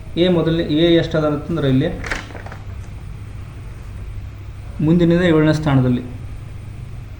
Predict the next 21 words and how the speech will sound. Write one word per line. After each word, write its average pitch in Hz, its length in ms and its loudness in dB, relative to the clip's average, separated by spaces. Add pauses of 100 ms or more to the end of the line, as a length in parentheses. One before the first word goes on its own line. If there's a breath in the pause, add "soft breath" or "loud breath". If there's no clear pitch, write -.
(840)
ಒಂದು 135 180 4
ಸ್ವಲ್ಪ 135 260 0
ಈ 135 40 4
ರೀತಿ 131 180 4
ಮಾಡ್ಕೊಳ್ಳೋದನ್ನ 131 500 6 (2500)
ಎ 170 220 8
ಇಲ್ಲಿ 170 140 8
ಅದಾನಂತಂದ್ರೆ 151 1000 4 (420)
ಇವ್ 151 120 2
ಏಳನೇ 143 320 6
ಸ್ಥಾನ. 147 340 4 (560)
ಹಂಗಾದ್ರೆ 143 400 4
ಅದರ 135 360 2
ಅರ್ಥ 131 200 2
ಈ 143 120 4
ಕಡೆ 143 240 2
ಜನ 143 160 4
ಅದಾರಂದ್ರೆ 139 500 4 (440)
ಆರು 135 200 6
ಜನ 139 140 4
ಅದಾರ. 127 220 2